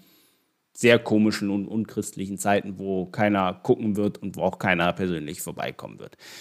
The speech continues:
Das wäre vielleicht so als erster Gedanke, wenn man versucht, es wieder in die richtige Richtung zu schieben und dem I O C das vielleicht wieder schmackhaft zu machen, wäre das eine gute Idee. Ein letzter Satz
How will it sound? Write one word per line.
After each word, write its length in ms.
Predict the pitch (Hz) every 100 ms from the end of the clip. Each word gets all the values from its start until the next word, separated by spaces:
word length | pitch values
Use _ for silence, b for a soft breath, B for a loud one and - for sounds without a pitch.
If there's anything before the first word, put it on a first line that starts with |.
| B
Das 200 | - 117
wäre 160 | 147 151
vielleicht 400 | 120 120 131 -
so 100 | 120
als 220 | 107 -
erster 440 | - 127 139 - 107
Gedanke, 600 | 101 110 120 127 110 98
wenn 120 | 113
man 340 | 110 107 - -
versucht, 440 | 113 104 147 -
es 160 | - -
wieder 160 | 127
in 80 | 117
die 80 | 117
richtige 440 | 117 131 - 110
Richtung 400 | 113 151 - 113
zu 140 | - 107
schieben 320 | - 117 117
und 160 | 110 107
dem 340 | 110 117 117
I 200 | - 127
O 60 | 123
C 200 | - 131
das 180 | 120
vielleicht 460 | - 113 139 - -
wieder 160 | 127 127
schmackhaft 720 | - 139 - - - - -
zu 140 | -
machen, 380 | 101 - - 131 B B B B B
wäre 140 | 120 120
das 240 | 120 -
eine 80 | 107
gute 240 | 120 117
Idee. 420 | 104 101 117 139 139 b b
Ein 200 | - 131
letzter 340 | 139 135 - 110
Satz 480 | 127 135 - -